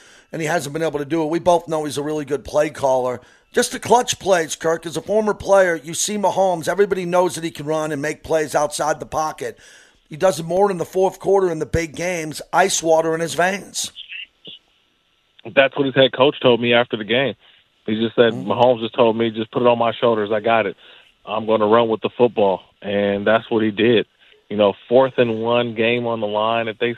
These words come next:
Speaker 2: get, if he gets stopped, the game's over. And all he does is fake it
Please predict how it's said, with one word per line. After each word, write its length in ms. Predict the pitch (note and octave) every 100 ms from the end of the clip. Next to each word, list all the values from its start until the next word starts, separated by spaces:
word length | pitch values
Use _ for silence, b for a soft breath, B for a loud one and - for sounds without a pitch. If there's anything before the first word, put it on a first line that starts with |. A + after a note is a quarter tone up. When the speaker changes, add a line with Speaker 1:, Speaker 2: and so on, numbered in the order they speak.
| -
Speaker 2:
get, 220 | A2 A2+
if 120 | A#2+ -
he 80 | A#2+
gets 240 | A#2+ A2+ _
stopped, 300 | A#2 A#2+ -
the 60 | G#2
game's 340 | A2+ B2 G#2+
over. 380 | A2 B2 G2+ F2+ B B B B B _
And 220 | G2+ G2+
all 160 | A2+ A#2
he 160 | A#2+
does 420 | A2+ A2 A2 G#2
is 140 | G#2 G2 -
fake 240 | - A2+ A#2
it 180 | A#2